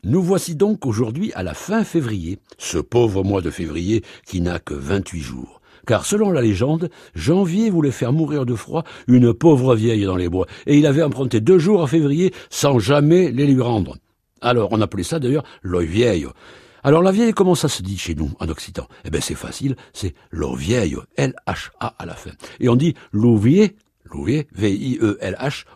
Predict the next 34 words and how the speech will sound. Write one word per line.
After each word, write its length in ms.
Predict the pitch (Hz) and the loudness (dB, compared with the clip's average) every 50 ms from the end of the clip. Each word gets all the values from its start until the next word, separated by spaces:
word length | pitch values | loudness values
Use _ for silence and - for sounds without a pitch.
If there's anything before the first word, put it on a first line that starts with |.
| _ - | _ -2
au 180 | 107 123 - - | -2 -2 -2 -4
masculin. 500 | - 110 113 117 - - - 82 73 - _ _ _ - - - - - | -8 -6 -6 -6 -6 -8 -12 -14 -16 -18 _ _ _ -20 -20 -20 -20 -12
Ça 140 | - - - | -4 -2 0
vient 140 | 131 185 202 | 2 2 2
du 120 | 170 175 | 2 2
latin 280 | 147 143 - - 196 185 - - _ | 0 0 0 0 -4 -4 -6 -10 _
vetulu. 640 | - 76 76 82 110 143 - - - 90 69 67 67 _ _ _ _ _ - - - - - _ _ _ _ - | -12 -10 -8 -4 -4 -4 -4 -4 -8 -8 -8 -10 -14 _ _ _ _ _ -20 -20 -20 -20 -20 _ _ _ _ -2
Louvieium. 680 | - 143 190 175 190 240 240 214 196 190 190 202 202 202 _ _ _ _ _ - - - | 2 2 4 4 4 4 6 6 6 6 6 4 2 -2 _ _ _ _ _ -16 -12 -6
Ah, 380 | 82 90 101 101 98 90 82 85 | -4 -4 -2 -2 -4 -4 -6 -8
c'est 220 | - - - 92 | -10 -10 -10 -10
triste, 440 | - 95 85 92 98 95 - - - | -8 -8 -6 -6 -6 -6 -8 -10 -12
louvieium, 460 | 82 76 71 80 78 69 76 78 73 | -12 -8 -6 -6 -6 -6 -8 -10 -10
c'est 140 | 71 - 87 | -8 -8 -8
la 100 | 85 76 | -6 -6
vieillesse. 580 | 71 80 85 76 71 76 73 67 - - - - - _ - - - - - | -4 -4 -4 -4 -4 -8 -10 -10 -12 -14 -16 -16 -20 _ -20 -20 -20 -20 -16
C'est 200 | - - - 95 | -10 -6 -4 -2
même, 320 | 90 98 110 117 117 107 95 | -2 0 0 0 0 -2 -2
euh, 120 | 82 82 | -2 -4
quelquefois, 560 | 80 - 101 87 - 90 78 - 101 98 107 104 - - - - | -4 -6 -8 -6 -6 -8 -8 -6 -6 -6 -6 -6 -10 -18 -16 -12
la 140 | - 76 76 | -10 -10 -8
sénilité. 840 | - - 101 92 87 85 78 78 71 - - - - - - _ _ _ _ _ _ _ _ - - | -6 -4 -4 -2 -2 -4 -4 -8 -12 -16 -16 -18 -18 -18 -20 _ _ _ _ _ _ _ _ -4 -2
Et 160 | 123 110 92 _ - - _ - | -2 -2 -2 _ -12 -20 _ -8
vieil 260 | 85 98 180 202 196 | -4 0 2 4 6
en 120 | 175 156 | 6 6
chou, 300 | 120 - - - 113 101 - _ _ _ - | 4 4 2 0 0 0 0 _ _ _ -10
alors 200 | - 107 101 101 | -4 -2 -2 0
là, 80 | 143 143 | 0 -2
ça 100 | - 135 | -2 -2
veut 80 | 131 | -2
dire 140 | 123 123 113 | -2 -4 -4
carrément 360 | - 131 120 127 139 160 151 - - - - - | -2 -2 -2 0 2 0 0 -2 -6 -16 -20 -14
démodé, 720 | - 80 87 92 139 185 190 185 175 147 113 117 95 - - _ _ _ _ _ _ | -12 -10 -2 2 4 6 6 6 6 6 4 2 0 0 -4 _ _ _ _ _ _
désuet, 680 | - - 90 156 190 185 143 151 160 123 101 85 71 _ _ _ _ _ | -14 -8 -2 0 0 0 0 0 0 0 0 -2 -4 _ _ _ _ _
vieillot. 520 | - 76 76 82 117 160 151 127 95 71 | -14 -12 -8 -2 0 2 2 2 0 -2